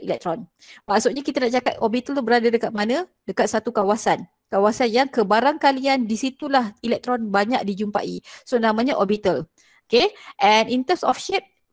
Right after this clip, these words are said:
uh, orbitals have very, uh, in shapes. Okay, it is very in shape. Uh, and, uh, they are different in shape from each other. Sebab itu kalau you tengok, kita ada S,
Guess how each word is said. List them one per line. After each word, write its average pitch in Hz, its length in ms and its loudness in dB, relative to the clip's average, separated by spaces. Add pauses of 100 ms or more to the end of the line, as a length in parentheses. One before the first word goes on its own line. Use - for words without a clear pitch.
(220)
uh, 208 560 2
orbitals 269 640 0
have 226 160 -8
very, 247 480 -2
uh, 208 880 0
in 214 160 -10
shapes. - 400 -8
Okay, 247 240 -4
it - 80 -12
is 240 80 -10
very 226 240 -4
in 226 160 -6
shape. - 240 -8 (240)
Uh, 196 240 -6
and, 226 160 -2
uh, 208 160 -2
they 220 160 0
are 233 160 2
different 254 480 -4
in 226 80 -8
shape - 160 -8
from 220 400 -2
each 175 160 -8
other. 190 160 -6
Sebab 202 240 -8
itu 220 80 -10
kalau 254 240 2
you 247 80 -8
tengok, 254 320 -2
kita 226 240 -2
ada 208 160 -2
S, 285 240 0